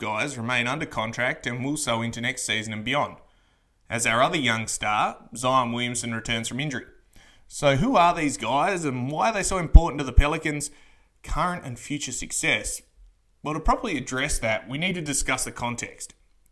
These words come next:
Our season was an unusual one, to say the least. The terrible start, as we know, is well documented. However, with a miraculous turn around, the,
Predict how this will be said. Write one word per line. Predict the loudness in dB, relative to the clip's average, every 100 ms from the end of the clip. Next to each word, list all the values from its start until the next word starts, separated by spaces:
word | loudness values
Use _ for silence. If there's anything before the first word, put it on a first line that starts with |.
| -8
Our | -4
season | 0 4 4 2 -4 -4
was | -4
an | -6
unusual | -6 -4 -4 -4 -4
one, | -4
to | -4
say | -2 -2
the | 0
least. | -2 -4 -6 -16 -18
The | -10
terrible | 0 2 2 0
start, | 2 8 10 8 4 -16 _ _ _ _ _ -20 -20 -20 _
as | -4 -2
we | 0 2
know, | 4 4 2 -8 -14
is | -12 -2
well | 0 2
documented. | 2 0 -4 -8 -10 -18 -20 _ _ -6
However, | 0 2 4 2 2 -14 _ _ -20 -8
with | -4
a |
miraculous | 0 0 0 -2 -4
turn | 2 2 2 -2
around, | -2 0 0 -2
the, | -6